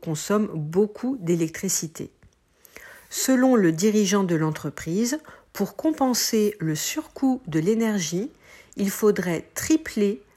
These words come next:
les prix d'entrée et les faire passer en moyenne de six euros à dix-huit euros. Pour aider les Français et les entreprises,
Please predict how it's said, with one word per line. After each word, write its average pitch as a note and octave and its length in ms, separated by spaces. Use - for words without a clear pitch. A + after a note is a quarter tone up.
les F#3 180
prix G3 320
d'entrée E3+ 560
et F3+ 100
les G#3 140
faire G#3+ 240
passer G3+ 500
en F#3+ 140
moyenne F3+ 560
de D3 180
six A3+ 380
euros G3 560
à D3+ 260
dix-huit D#3 540
euros. A#2+ 260
Pour G3+ 220
aider C4+ 260
les A3+ 100
Français A3 680
et F#3 100
les F3 200
entreprises, A3 800